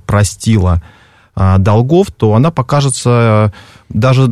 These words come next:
несколько маленькой и скромной. С две тысячи, с двухтысячного года мы простили, ну, мы, это не, не я, конечно, это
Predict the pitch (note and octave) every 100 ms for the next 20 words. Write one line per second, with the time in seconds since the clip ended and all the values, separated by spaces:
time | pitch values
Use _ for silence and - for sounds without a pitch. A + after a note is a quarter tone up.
0 | - B2+ C#3 C#3 - B2+ C3+ B2+ A#2+ C3
1 | C#3 C3+ C3 C#3 - C3 G2 F2+ F2 -
2 | G#2 A2 B2 D3+ C#3 - - - B2+ B2
3 | A#2 G#2 A2+ - D#3+ - A#2+ A#2+ D3 G3+
4 | F3+ E3+ - - _ A2 E3 - A2 A2
5 | - - E3 E3 D3 B2+ - C#3 A#2+ A#2+
6 | C#3+ G#2 - G#2 F#2+ G#2 G#2+ - G#2+ A#2
7 | D#3 A3+ F3 C#3+ A#2 - - A#2 - B2+
8 | B2 A#2